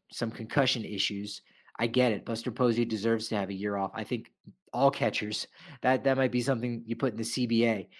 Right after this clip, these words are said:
Hey, after six years of being in the majors, you get a year to just take off and just relax a little bit, or, or take two half seasons, whatever it is,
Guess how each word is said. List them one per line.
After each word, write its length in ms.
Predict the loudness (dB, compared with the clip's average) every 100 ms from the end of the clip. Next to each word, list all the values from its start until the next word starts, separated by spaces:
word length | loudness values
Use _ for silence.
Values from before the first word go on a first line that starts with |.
| -18
Hey, 360 | 0 4 4 2 -4
after 540 | -6 0 2 2 0
six 300 | -2 0 2
years 380 | 4 4 4 -2
of 120 | -2
being 160 | 0 2
in 100 | 0
the 60 |
majors, 500 | 0 2 2 0 -2 -8 -20 -20 _
you 100 | 6
get 160 | 8
a 60 | 10
year 380 | 8 6 6 4
to 100 | 2
just 320 | -4 -4 -4
take 320 | 2 4 4
off 300 | 2 2 0
and 100 | -4
just 220 | -6 -4
relax 480 | -4 -4 -4 -6 -8
a 60 | -10
little 240 | -10 -10
bit, 280 | -10 -10 -6
or, 240 | 0 0 0 -8 0
or 80 | 6
take 240 | 8 8
two 140 | 6
half 300 | 8 8 4
seasons, 380 | 2 -2 -4 -2
whatever 380 | 2 4 4 4
it 100 | 4
is, 380 | 2 0 -6